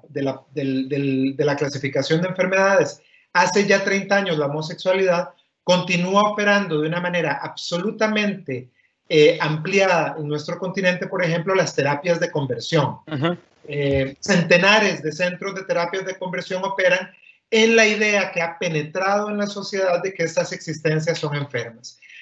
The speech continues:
Speaker 1: Entonces, ahí creo que justamente el punto que hace Luis, que es cómo representa la ley el cambio de percepciones sociales, o en algunos casos se constituye en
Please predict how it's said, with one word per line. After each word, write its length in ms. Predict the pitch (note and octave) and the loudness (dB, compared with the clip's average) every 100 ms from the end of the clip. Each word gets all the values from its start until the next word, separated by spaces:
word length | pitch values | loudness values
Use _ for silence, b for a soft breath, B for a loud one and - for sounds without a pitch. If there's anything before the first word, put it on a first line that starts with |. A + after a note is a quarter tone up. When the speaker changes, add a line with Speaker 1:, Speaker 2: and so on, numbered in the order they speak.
| B B | B B
Speaker 1:
Entonces, 640 | F3+ E3+ G#3+ G#3+ F3+ D3+ - | 0 4 4 4 2 -2 -2
ahí 260 | F3 F#3+ A3 | 2 2 2
creo 400 | A#3 A3+ G#3+ D#3+ - | 2 4 4 2 0
que 240 | D3 D3+ - | 0 0 -2
justamente 580 | A3 - A3 A3 G#3 G#3 | -2 0 0 2 0 -2
el 140 | G3+ | -4
punto 340 | G#3 G3 G3+ | -4 -4 -4
que 100 | - | 2
hace 300 | F3 F3 F3+ | 2 2 0
Luis, 400 | F3 E3 D3 D3 | -2 0 -2 -4
que 260 | - D3+ D3+ | -2 2 4
es 220 | D3 - _ _ _ _ | 2 -4 _ _ _ _
cómo 300 | G#3 G#3+ A#3+ | 0 4 2
representa 1000 | G#3 G3+ - E3 D#3 G3+ G3+ G3+ - G#3+ | 2 0 2 2 2 2 2 0 0 0
la 160 | F3 D#3 | 2 2
ley 500 | D#3 F3 F#3+ G3 G3 | 2 2 2 0 0
el 260 | D#3+ D3 - | 0 -2 0
cambio 540 | F3+ F#3+ G3 G3 G#3 | 2 2 2 -2 0
de 100 | G3 | 0
percepciones 760 | - D3 - C#3+ - D#3+ E3 D#3+ | -2 -6 -6 -8 -2 0 0 -4
sociales, 640 | D#3 F#3 F3+ F#3+ G#3 - b b b _ | -6 2 2 2 -2 -8 b b b _
o 140 | E3 | 4
en 120 | E3+ E3+ | 4 4
algunos 500 | D#3+ E3+ F#3+ G3+ - | 0 -2 -4 -4 -2
casos 480 | F#3+ F#3 G3+ - - | 0 0 -2 -10 -10
se 220 | - D#3 | -8 -4
constituye 840 | D#3 D3 - D3 F3 F3 F3+ G3 - | -4 -4 -6 -8 -6 -4 0 0 0
en 400 | F3 G3 G3+ | -2 0 -4